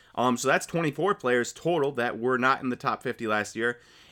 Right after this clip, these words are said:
And there was another ten players that ranked below fiftieth in last year's top one hundred Fangraphs list. So if you're keeping track at home,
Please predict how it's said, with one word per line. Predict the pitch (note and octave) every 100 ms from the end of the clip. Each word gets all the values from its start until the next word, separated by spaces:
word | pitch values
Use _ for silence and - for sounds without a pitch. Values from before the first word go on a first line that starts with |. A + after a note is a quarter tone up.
| _
And | D#3 G#3+ C#4 C4
there | C4
was | B3 G#3+
another | G3+ G3 G3
ten | F#3 - - G#3+ C4 D4 D#4
players | G3+ C#3 G2 A#2+ - - _ _ _ _ _
that | C#3+ D#3+
ranked | D#3+ F3 G3 G3 - _ _ _ _
below | E3+ F3 D#3 D#3+ F#3 A3 A3+ F#3+
fiftieth | - - A3+ G#3+ - G2+ - - _ _ _ _ _ _
in | - C#3
last | C#3 C#3+ C#3 C#3
year's | C3+ B2+ - - _ -
top | - D3+ C#3+
one | C3
hundred | C3+ B2+ A2+ G2+
Fangraphs | A#2 G2 F2+ E2+
list. | - B1+ - _ _ _ _
So | -
if | D3+
you're | -
keeping | B3 B3 F#3+
track | F#3+ F#3+
at | E3
home, | F3 D#3